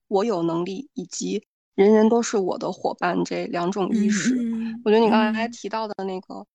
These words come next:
Speaker 2: 嗯。
Speaker 1: 嗯，刘畅，我觉得他一定就有。你看他表现，表现出来的就是这样，所以他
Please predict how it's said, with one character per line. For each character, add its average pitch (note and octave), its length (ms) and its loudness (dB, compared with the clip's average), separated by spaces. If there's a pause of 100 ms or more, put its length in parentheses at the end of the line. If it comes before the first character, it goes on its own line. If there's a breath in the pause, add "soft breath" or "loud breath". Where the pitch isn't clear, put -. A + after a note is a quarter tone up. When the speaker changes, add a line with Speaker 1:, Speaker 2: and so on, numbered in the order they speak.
(360)
Speaker 2:
嗯。 G3+ 140 -10
Speaker 1:
嗯， G3+ 80 -10
刘 F3+ 180 -6
畅， A3 340 -4
我 F#3 140 -2
觉 G3 80 -8
得 G3 60 -4
他 G#3+ 180 -2
一 G#3 120 -2
定 G3 180 2
就 F#3 220 -4
有。 F#3 300 -10
你 G#3+ 140 0
看 A#3 120 0
他 C#4+ 220 2 (300)
表 G#3 140 0
现， D#4+ 260 -2
表 F#3+ 160 -4
现 F4 240 0
出 C#4 140 -6
来 G#3 180 -6
的 G#3+ 100 -8
就 G#3+ 140 -12
是 G#3+ 80 -10
这 G#3+ 140 -8
样， G3+ 140 -2
所 C4 120 -4
以 B3 60 -2
他 B3 280 -4